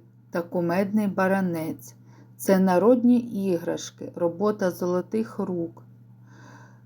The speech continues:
Гончарі, як і глиняний, і глиняний посуд, прикрашений розписом.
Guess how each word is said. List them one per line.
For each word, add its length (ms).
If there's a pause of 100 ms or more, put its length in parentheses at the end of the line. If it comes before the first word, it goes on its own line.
(340)
Гончарі, 960
як 260
і 60
глиняний, 1080 (360)
і 180
глиняний 720
посуд, 600
прикрашений 840
розписом. 800